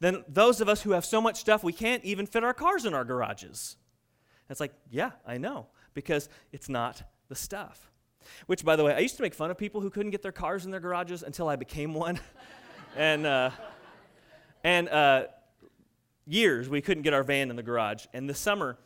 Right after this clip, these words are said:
uh, we had some family over, and our boys and my nephew, uh, ended up dumping a ton of water in our garage with playing with who knows what. And so there's water, like, all on the boxes that we had packed in there. So we're like, "Get everything out of the garage."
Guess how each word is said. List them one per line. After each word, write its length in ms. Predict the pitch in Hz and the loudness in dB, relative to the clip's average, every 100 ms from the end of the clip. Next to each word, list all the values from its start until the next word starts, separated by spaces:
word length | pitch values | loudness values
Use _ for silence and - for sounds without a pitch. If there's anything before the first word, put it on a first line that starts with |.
| _ - - | _ -20 -10
uh, 160 | 127 123 | -2 0
we 100 | 131 | 0
had 160 | 156 147 | 0 0
some 120 | 139 | -4
family 340 | - 160 160 | -2 0 2
over, 140 | 151 147 | 0 0
and 160 | 131 | 0
our 80 | 143 | -2
boys 340 | 143 147 139 135 | 0 0 0 -2
and 180 | 127 | -6
my 120 | 127 123 | -6 -4
nephew, 340 | 131 135 127 - - _ | -4 -4 -10 -12 -20 _
uh, 40 | |
ended 160 | 131 151 | -4 -2
up 120 | 139 | -2
dumping 340 | 151 156 160 160 | 0 2 2 -2
a 60 | |
ton 240 | 156 156 156 | -4 -6 -4
of 100 | 117 | -2
water 400 | 117 123 135 143 | 2 4 4 2
in 60 | |
our 120 | 147 | 0
garage 460 | 143 151 143 147 147 | -2 2 4 4 2
with 240 | 131 - | -8 -14
playing 180 | - 131 | -8 -6
with 200 | 123 - _ _ _ | -6 -12 _ _ _
who 80 | 135 | -8
knows 200 | 120 117 | -6 -6
what. 200 | 113 120 | -2 -2
And 120 | 123 | -2
so 120 | 131 147 | -4 -4
there's 160 | 131 | -4
water, 280 | 131 135 147 | 0 2 2
like, 140 | 135 139 | 0 0
all 180 | 143 | 0
on 100 | 147 | 0
the 60 | 143 | -2
boxes 520 | 110 139 - - 160 | 2 4 4 0 -6
that 80 | 160 | -4
we 100 | 151 | 0
had 200 | 147 143 | 0 2
packed 180 | 160 156 | 0 -2
in 60 | |
there. 60 | 165 | -6
So 100 | - | -2
we're 80 | 165 | 0
like, 140 | 165 - - - | 0 -2 -18 -2
"Get 120 | 339 | 0
everything 400 | 302 320 320 294 | 2 2 2 0
out 140 | 285 | 0
of 80 | 277 | -2
the 40 | |
garage." 640 | 247 285 294 285 277 240 | -4 2 2 4 0 -2